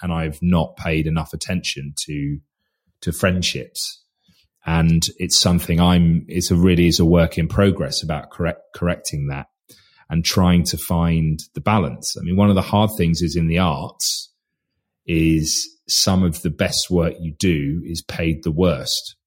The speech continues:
So you're almost doing it for free. Often you are <laughs> doing it for free. But is that work or is that not work? 'Cause it's unpaid, but it's really would be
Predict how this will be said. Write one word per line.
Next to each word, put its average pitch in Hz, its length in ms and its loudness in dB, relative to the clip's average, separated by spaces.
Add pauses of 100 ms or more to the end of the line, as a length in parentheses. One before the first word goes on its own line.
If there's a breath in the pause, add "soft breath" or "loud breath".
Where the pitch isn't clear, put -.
(140)
So - 160 -2
you're 95 160 4
almost 104 480 4
doing 87 280 4
it 76 140 -6
for - 140 -8
free. 78 420 0
Often 87 380 -2
you 82 160 2
are 95 140 6
<laughs> - 60 -4
doing 82 300 2
it 82 120 -8
for 78 100 -8
free. 78 500 -4 (640 soft breath)
But 107 100 4
is 123 200 4
that 127 200 2
work 127 320 4
or 135 60 8
is 127 100 6
that 139 180 2
not 165 200 4
work? - 280 -2
'Cause - 120 -4
it's 107 180 0
unpaid, 104 720 2
but 113 100 2
it's 98 180 -2
really 107 600 6
would 92 320 0
be 90 400 0